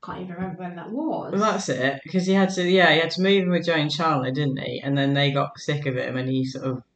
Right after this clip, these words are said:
Speaker 2: realised, and then he was looking around those tiny, tiny apartments.
Speaker 1: Yeah, 'cause it was, this wasn't out of the blue he was looking for apartment,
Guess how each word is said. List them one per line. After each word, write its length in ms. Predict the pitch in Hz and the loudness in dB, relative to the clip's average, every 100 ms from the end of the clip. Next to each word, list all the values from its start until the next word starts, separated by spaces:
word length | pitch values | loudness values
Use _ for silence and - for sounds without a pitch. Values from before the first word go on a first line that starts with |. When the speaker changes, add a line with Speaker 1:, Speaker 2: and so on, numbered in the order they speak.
| 131 | -4
Speaker 2:
realised, 680 | 135 131 127 127 131 127 | -2 0 -2 -4 -4 -2
and 100 | 131 | -2
then 120 | 135 135 | 0 2
he 200 | 131 131 | 0 0
was 140 | 139 | 0
looking 300 | 143 139 135 | 0 -2 -2
around 220 | 135 135 | 0 0
those 440 | 131 131 131 131 _ | 0 0 0 -6 _
tiny, 400 | - 151 147 135 | -6 0 2 0
tiny 400 | 131 139 135 131 | 0 -2 -2 -2
apartments. 720 | 131 147 135 131 135 - - - - - _ | -2 -2 -4 -8 -12 -18 -20 -20 -20 -20 _
Speaker 1:
Yeah, 240 | 254 240 233 | 0 0 2
'cause 120 | 254 | 0
it 120 | 269 | 2
was, 160 | 311 320 | 4 4
this 180 | 311 | 4
wasn't 240 | 311 302 240 | 4 4 4
out 180 | 214 196 | 2 0
of 60 | |
the 60 | 180 | 0
blue 340 | 226 240 240 214 | 4 6 8 8
he 60 | |
was 100 | 180 | 6
looking 240 | 175 180 180 | 2 -2 -4
for 60 | - | -4
apartment, 460 | - 165 156 143 | 0 0 0 -8